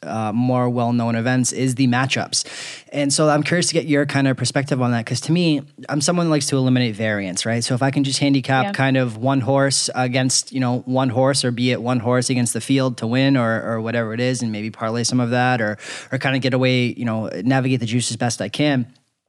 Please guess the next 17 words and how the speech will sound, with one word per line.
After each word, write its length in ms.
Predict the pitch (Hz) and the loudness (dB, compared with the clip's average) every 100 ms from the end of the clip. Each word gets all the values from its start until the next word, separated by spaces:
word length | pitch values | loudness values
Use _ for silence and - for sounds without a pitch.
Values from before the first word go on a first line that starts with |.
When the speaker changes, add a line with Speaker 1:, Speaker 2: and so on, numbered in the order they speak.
| - - 151 | -20 -6 0
Speaker 1:
Are 120 | 151 | 2
matchups 480 | 139 131 135 170 170 | 2 2 0 0 2
anything 320 | 170 170 170 | 2 2 2
that 80 | 151 | 2
you've 160 | 156 | 2
ever 240 | 151 147 147 | 2 2 0
kind 220 | 151 151 | 2 2
of 180 | 147 127 | 2 2
dug 220 | 139 139 | 2 2
into 340 | 143 147 151 | 2 2 2
as, 420 | 131 123 113 - - | 2 0 -2 -4 -2
you 80 | 131 | 0
know, 220 | 123 117 | 2 0
a, 220 | 82 71 - - | -2 -6 -10 -12
a 120 | - 117 | -8 -4
pretty 320 | - 135 127 | 0 2 2
good, 340 | 131 123 117 | 2 2 -2